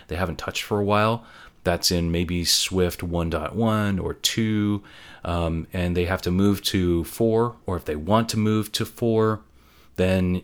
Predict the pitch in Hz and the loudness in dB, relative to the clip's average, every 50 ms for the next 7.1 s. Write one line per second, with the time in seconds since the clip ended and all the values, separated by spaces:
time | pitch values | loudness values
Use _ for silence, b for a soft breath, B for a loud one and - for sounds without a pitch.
0 | - - 101 95 92 95 107 110 - - 95 87 80 - - - - _ _ - | -4 -2 -2 0 0 2 0 -2 -2 -4 -6 -6 -8 -10 -18 -20 -20 _ _ -4
1 | 104 98 95 - - 107 95 95 95 95 92 90 85 92 87 90 90 - - 87 | -2 0 0 0 2 2 2 2 2 2 0 0 0 0 0 0 0 -2 -2 -4
2 | 87 82 82 90 82 82 80 76 87 90 90 - - - - 90 85 82 76 - | -4 -4 -4 -4 -4 -4 -4 -4 -4 -2 -2 -2 -4 -2 -2 -4 -4 -4 -4 -4
3 | - - 87 80 82 82 78 - 101 104 95 92 92 87 82 82 76 78 82 82 | -4 -2 -2 -2 -2 -4 -2 0 2 2 4 4 2 2 0 -2 -2 -4 -4 -2
4 | 82 - - 80 76 - 80 78 80 82 82 85 87 82 - - 82 80 78 80 | -2 -4 -6 -6 -6 -6 -6 -4 -4 -2 -2 -2 -2 -4 -6 -6 -6 -4 -4 -4
5 | 78 - - - - - - - - - - - - 82 80 76 76 73 73 - | -4 -4 -4 -4 -4 -6 -10 -12 -18 -20 -20 -14 -12 -10 -8 -8 -8 -6 -4 -2
6 | - - 71 73 76 73 82 90 - - - 92 85 80 87 82 82 82 82 82 | -2 0 0 -2 -2 -4 -4 -6 -6 -4 -2 -2 -2 0 -2 -2 -2 -2 -4 -6
7 | 80 | -8